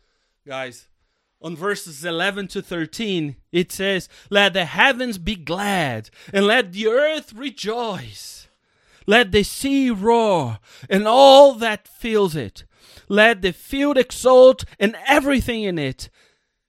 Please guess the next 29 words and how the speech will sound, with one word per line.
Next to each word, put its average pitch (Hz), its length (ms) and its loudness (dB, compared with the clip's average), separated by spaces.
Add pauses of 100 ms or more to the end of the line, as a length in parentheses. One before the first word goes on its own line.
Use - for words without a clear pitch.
(340)
Then 208 240 -2
shall 247 280 -2
all 254 360 2
the 262 140 -6
trees 302 440 -8
of 233 140 -4
the 208 80 -8
forest 254 640 -2
sing 311 240 -10
for 226 220 -6
joy 151 500 -6 (680)
before 185 360 -6
the 185 120 -2
Lord, 185 340 -2
for 185 200 -6
He 185 240 -4
comes. 151 720 -14 (280)
For 196 180 -6
He 220 120 -2
comes 233 360 -6
to 214 100 -10
judge 214 420 -4
the 214 140 -8
earth. 226 320 -2 (180)
He 254 160 0
will 240 220 -4
judge 214 560 -2
the 214 100 -2
world 226 520 -2